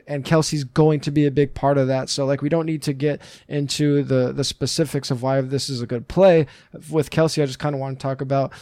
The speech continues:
the theory about rostering him. Like I said, my ideal build right now,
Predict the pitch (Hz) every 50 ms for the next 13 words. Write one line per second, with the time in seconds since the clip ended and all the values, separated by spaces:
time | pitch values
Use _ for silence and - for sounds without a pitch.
0 | - _ - 143 127 - - 156 156 156 151 147 139 131 135 127 127 139 139 143
1 | 156 160 156 - - 156 139 135 127 127 135 135 139 135 131 - - - - -
2 | 156 156 151 - 151 151 - - 160 151 143 139 147 147 151 156 160 - 156 170
3 | 156 139 131 - - 160 165 180 185 165 139 156 160 160 160 147 151 151 151 151
4 | 151 151 151 151 151 143